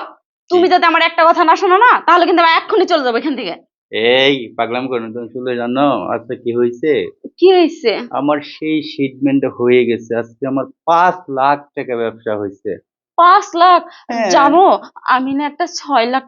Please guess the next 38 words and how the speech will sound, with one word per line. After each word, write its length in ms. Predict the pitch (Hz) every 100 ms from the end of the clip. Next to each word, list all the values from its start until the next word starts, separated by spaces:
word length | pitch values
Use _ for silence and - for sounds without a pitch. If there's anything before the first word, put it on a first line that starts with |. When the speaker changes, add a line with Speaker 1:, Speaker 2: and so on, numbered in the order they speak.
| -
Speaker 1:
টাকার 220 | 285 294
নেকলেস 520 | 254 220 214 240 214
দেখেছি, 540 | 202 202 220 226 214 208 - -
ওটা 300 | 247 247 285
না 100 | 359
আমার 200 | 370 294
Speaker 2:
আরে, 120 | 240 285
Speaker 1:
লাগবে। 200 | 208 151
Speaker 2:
ওটা 160 | 147
কিনে 320 | 180 180 196
দিব। 160 | 185 180 - - 311 339
আজকে 200 | - 285
Speaker 1:
হুম। 180 | - 262
Speaker 2:
এনজয়টা 480 | 160 165 175 180
করে 280 | 110 120 139
লই 140 | - 101
না। 120 | 92 - _ _ _ _ 254
Speaker 1:
শোনো 440 | - - 294 240
না, 220 | 240 175 - -
এনজয় 300 | 262 262 240
করার 260 | 247 254 254
জন্য 200 | 294 320
না 340 | 392 262 - _
সারা 360 | - - 254 233
রাত 320 | 208 247 269 -
পড়ে 180 | 214 175
আছে। 220 | 180 185 - _ _
তুমি 180 | 202 196
আজকে 260 | 214 220 285
অফিস 340 | - 285 294
থেকে 240 | 392 - - - _ -
তাড়াতাড়ি 380 | 233 214 214 202
চলে 260 | 208 190
আসবে। 180 | 180 - - - 415
আরে 160 | 480
যাও 320 | 302 440 466 494
তো 100 | 523
এখন, 280 | 508 494